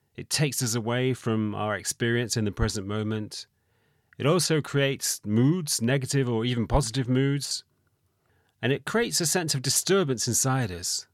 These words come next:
The constant thought chatter inside our minds makes us feel uneasy and unsettled. But if you can detach yourself from the process of thinking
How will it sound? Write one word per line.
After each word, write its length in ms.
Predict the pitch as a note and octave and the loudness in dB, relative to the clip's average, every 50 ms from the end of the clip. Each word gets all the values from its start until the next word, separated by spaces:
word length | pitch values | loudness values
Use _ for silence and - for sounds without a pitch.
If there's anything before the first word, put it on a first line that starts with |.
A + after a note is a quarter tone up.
| _ - | _ -12
The 80 | G2+ | -8
constant 500 | - - D#3+ D#3 D3 - - C#3 - - | -2 2 2 2 2 2 0 -2 -2 -4
thought 320 | - - C3+ C3+ C3 - - | -4 -2 -2 -2 -2 -2 -4
chatter 540 | - - B2+ A2 - - A2+ A2 G#2+ G2+ G2+ | -2 -2 -2 -2 -4 -4 -4 -4 -4 -6 -6
inside 420 | B2 G#2 F#2+ - - A#2 A2+ A2 | -6 -4 -2 0 0 0 0 0
our 140 | G#2+ G#2 G2+ | 0 0 0
minds 640 | G2+ G#2 G#2 G#2+ G#2 G#2 G#2 G#2 G#2 G2 - - - _ _ _ _ _ _ _ _ | 0 0 0 0 0 0 -2 -2 -4 -4 -6 -8 -10 _ _ _ _ _ _ _ _
makes 300 | - G#2 G#2+ G#2 - - | -4 -4 -2 -2 -2 -4
us 100 | G2 - | -4 -4
feel 460 | - - G#2+ G2 G2 G2 F#2 F#2 F#2+ | -2 -2 0 0 0 0 -2 -2 0
uneasy 680 | G#2 A#2 A#2 A#2 A#2 A2 - - A2+ A2 G#2+ G#2+ G2+ - _ _ _ _ _ _ _ _ _ _ | 2 2 2 2 0 0 0 -2 -2 -4 -4 -6 -10 -14 _ _ _ _ _ _ _ _ _ _
and 220 | - G2+ G#2+ G#2+ - | -6 -4 -4 -4 -4
unsettled. 880 | A2+ A2+ A2 G2+ - - A#2+ A2 G#2+ - - G#2 G#2 G#2 G#2+ G#2 - - _ _ _ _ _ _ _ _ _ _ _ _ _ _ - | -4 -2 -2 0 0 0 0 0 -2 -4 -4 -4 -4 -4 -6 -8 -10 -16 _ _ _ _ _ _ _ _ _ _ _ _ _ _ -2
But 100 | - A#3 | 0 0
if 160 | B3 - A#3 | 0 0 -2
you 140 | A3 G#3+ D#3 | -2 -2 0
can 480 | - F3+ F3 E3 D3+ C3+ A#2+ - - _ _ _ _ _ _ _ _ _ | 0 2 2 4 4 2 2 -2 -6 _ _ _ _ _ _ _ _ _
detach 540 | - B2 - - - G#3+ A3 E3+ C#3 - - | -4 -2 -2 0 0 0 0 0 0 -2 -2
yourself 760 | B2+ A2+ G#2 - - A2 G2+ G2 G2 G2+ - - - - _ _ _ _ _ _ _ _ _ _ _ _ | 0 -2 -2 -2 -2 -4 -4 -4 -6 -8 -12 -16 -20 -20 _ _ _ _ _ _ _ _ _ _ _ _
from 180 | - A2 G#2+ | -4 -2 0
the 60 | G2+ G2 | 0 -2
process 520 | - - B2+ A#2+ B2 A#2 - - G2+ - | -2 0 2 2 2 2 0 -2 -2 -4
of 100 | A2 - | -6 -4
thinking 600 | - - A2 A2 G#2 - A2+ G#2+ G#2 G#2 G#2 G#2+ | -2 -2 -2 0 -2 -2 -2 -2 -2 -2 -4 -6